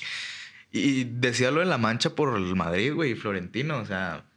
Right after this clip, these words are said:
ya se quemaron completamente. Esperemos a ver cómo se reponen de ese golpe, güey, porque sí está,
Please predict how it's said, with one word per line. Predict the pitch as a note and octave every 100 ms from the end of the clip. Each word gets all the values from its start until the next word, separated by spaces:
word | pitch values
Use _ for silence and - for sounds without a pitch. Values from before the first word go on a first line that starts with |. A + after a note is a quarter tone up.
| _ _
ya | G2 F2
se | A#2+
quemaron | - F#2+ F#2+ G#2+ A#2 A#2+
completamente. | G#2+ F#2+ G2 G#2+ G#2+ A#2 C3 C3+ C#3+ - _ _ _ _ _ _ _ _ _ -
Esperemos | G2 - F2 F2+ G#2+ A2+ - _ _ - -
a | G2
ver | F#2+ -
cómo | A2+
se | A#2
reponen | A2+ G#2+ - F#2+ G2
de | A2
ese | G#2
golpe, | A2+ F2 E2+ A#2+
güey, | B2 A#2
porque | - -
sí | - F#2
está, | - F#2 F2